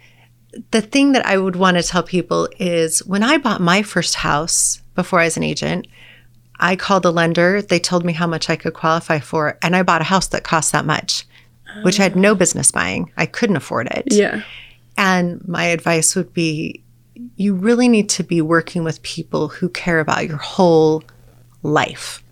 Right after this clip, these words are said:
Speaker 1: So who are trying to educate you about your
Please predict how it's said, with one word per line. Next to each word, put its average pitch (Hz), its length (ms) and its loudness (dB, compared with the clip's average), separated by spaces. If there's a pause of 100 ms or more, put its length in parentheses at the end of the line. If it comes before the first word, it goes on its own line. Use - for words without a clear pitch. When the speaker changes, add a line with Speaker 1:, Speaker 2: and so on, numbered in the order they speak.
(360)
Speaker 1:
So 175 360 4
who - 180 -2
are 185 160 6
trying 185 320 -2
to 170 140 -2
educate - 480 -4
you 131 340 -8 (120)
about 147 640 0 (800)
your 170 440 -4